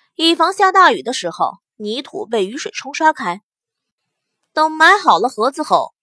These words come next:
祸水拍了拍手：“走，带姐去衙门。今天我们就把那白眼狼一家赶出房子。”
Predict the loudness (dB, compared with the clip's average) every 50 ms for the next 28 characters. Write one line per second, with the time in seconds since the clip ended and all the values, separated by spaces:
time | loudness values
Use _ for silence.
0 | _ _ _ -2 -2 -2 -2 -6 -12 -8 -2 -2 0 0 -2 -2 -2 -2 -2 -2
1 | -6 -10 -14 -16 _ _ _ _ _ _ _ _ _ _ _ _ _ _ _ _
2 | _ 2 6 8 8 8 6 2 -4 _ _ _ _ _ _ _ _ _ _ _
3 | _ _ 2 2 2 2 0 -4 -6 -4 0 2 2 4 2 2 0 -4 -6 -8
4 | _ _ _ _ _ _ _ _ _ _ _ _ _ _ _ _ _ -8 -6 -4
5 | -4 -4 -6 -6 -2 -2 0 0 -2 -4 _ _ _ -6 0 0 0 0 0 -4
6 | -2 -2 2 2 4 4 4 2 0 2 2 2 2 2 2 -2 -2 -2 -2 -2
7 | 0 0 -2 -4 -4 0 0 0 0 0 _ _ _ 2 2 2 2 -2 -4 -4
8 | 0 2 2 0 0 -4 -8 -10